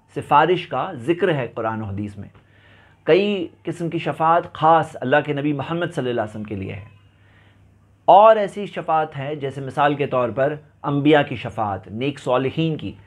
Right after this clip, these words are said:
अगर आप सही मुस्लिम में देखें, हदीस नंबर वन एटी थ्री ए, एक हदीस है जिसमें बहुत डिटेल में बताया गया है कि अम्बिया सिफारिश करेंगे, सालिहीन सिफारिश करेंगे, फरिश्ते करेंगे।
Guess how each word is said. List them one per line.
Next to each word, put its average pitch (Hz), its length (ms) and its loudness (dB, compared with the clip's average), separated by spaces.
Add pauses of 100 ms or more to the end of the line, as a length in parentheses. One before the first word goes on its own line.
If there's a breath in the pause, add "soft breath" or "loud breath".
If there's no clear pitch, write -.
(180 soft breath)
अगर 143 220 2
आप 156 160 4
सही 160 240 -4
मुस्लिम 160 280 -4
में 170 160 -4
देखें, 127 280 -2
हदीस 143 360 -2
नंबर 139 240 0
वन 131 400 0
एटी 139 220 -4
थ्री 143 220 -4
ए, 120 440 -2
एक 123 140 -10
हदीस 165 320 -2
है 143 60 -2
जिसमें 151 520 -6 (300 soft breath)
बहुत 196 260 2
डिटेल 180 380 0
में 175 120 -2
बताया 113 280 0
गया 98 180 -4
है 107 180 -10 (400 soft breath)
कि 160 80 -2
अम्बिया 135 480 2
सिफारिश 113 440 -2
करेंगे, 107 460 -8 (540 soft breath)
सालिहीन 147 540 2
सिफारिश 113 460 -4
करेंगे, 104 500 -8 (460 soft breath)
फरिश्ते 196 520 2
करेंगे। 104 500 -4